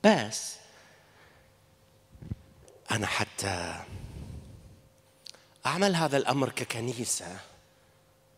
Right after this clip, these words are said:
أحتاج سلطان. طيب السلطان موجود لو ما موجود؟ السلطان موجود.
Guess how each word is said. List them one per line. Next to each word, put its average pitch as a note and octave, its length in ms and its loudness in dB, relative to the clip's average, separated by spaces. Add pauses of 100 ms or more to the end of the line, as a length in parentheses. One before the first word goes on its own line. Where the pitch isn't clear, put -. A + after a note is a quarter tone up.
(580)
أحتاج - 300 -6
سلطان. F#2 460 -4 (1900)
طيب G2+ 140 0
السلطان D3+ 500 4
موجود C3+ 480 4
لو A#2 140 4
ما A#2 120 4
موجود؟ G2 380 0 (4000)
السلطان A2+ 400 -6
موجود. F#2 420 -6